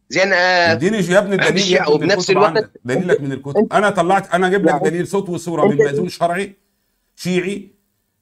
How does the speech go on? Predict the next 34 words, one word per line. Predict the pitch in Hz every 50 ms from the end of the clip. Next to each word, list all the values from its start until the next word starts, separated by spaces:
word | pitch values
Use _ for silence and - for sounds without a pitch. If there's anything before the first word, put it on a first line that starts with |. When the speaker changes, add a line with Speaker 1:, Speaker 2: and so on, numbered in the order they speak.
| _
Speaker 2:
سيد | _ - 151 160 156
صادق | 160 165 175 185 180 208 196 - - - _ _ -
قال | 147 165 170 175
لك | 180 180 190
Speaker 1:
انت | 202 151 156
Speaker 2:
لا | 180 196 208 214
Speaker 1:
تريد، | 220 208 185 - _ _ _ _ _ _ _ _ _ _ _ -
انت، | 208 156
Speaker 2:
شروط | 151 175 190 214 220 214 - - - _ _ _
في | _ - 156
النكاح. | 160 165 165 160 165 165 -
Speaker 1:
انت | - 330 220
تريد | 208 190 196 214 202 180
اشكال | 190 - - 214 214 220 220 214 - -
شلون | - - - 214 220 220 208 -
تفرق؟ | - - 208 208 214 220 233 233 - - _ _ _ _ _ _ _ _ _
Speaker 2:
انا | - 127 147 170
Speaker 1:
آه، | 165
Speaker 2:
دلوقتي | 156 160 151 - 214 208 - 196
Speaker 1:
انت | 185 175
Speaker 2:
بقى | 175 170 196
Speaker 1:
تريد، | 175 180 202 190
Speaker 2:
انت، | 135 -
أصل | - -
Speaker 1:
انت | - - 143
Speaker 2:
الكذب | 139 - 185 185 180
Speaker 1:
تريد، | 170 180 185 147
Speaker 2:
ما | 135
بيحبش | 131 160 151 147 143 131 123 113
الكذب. | - - 117 101 - - _ _ _ _ - - - _ _ _ _ _ _ _ _ _ _ _ _ _ _ _ _ _ _ -
Speaker 1:
عاوز | - 185 202 196 185 - _ -
تفرق | - - 202 202 214 214 - -
بين، | 156 185 196 196 190 - _ - - 190 170 147 - - _ - 139
اه، | 139 120 98 101